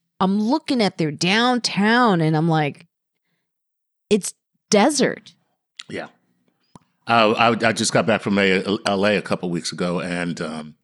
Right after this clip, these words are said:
Speaker 2: the number of tents on the street, uh, beyond disturbing. Um,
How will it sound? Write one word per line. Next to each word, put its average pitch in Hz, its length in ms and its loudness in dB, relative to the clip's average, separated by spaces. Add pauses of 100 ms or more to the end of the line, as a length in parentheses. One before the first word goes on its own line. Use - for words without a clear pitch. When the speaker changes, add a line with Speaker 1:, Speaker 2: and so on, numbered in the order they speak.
(500)
Speaker 2:
the 90 480 -2
number 101 640 -2
of 85 600 -4 (500)
tents 117 640 -2
on 95 200 -4
the 87 60 -4
street, 123 460 -4 (1200)
uh, 90 220 -8
beyond 101 500 0
disturbing. 110 680 0 (640)
Um, 82 760 -4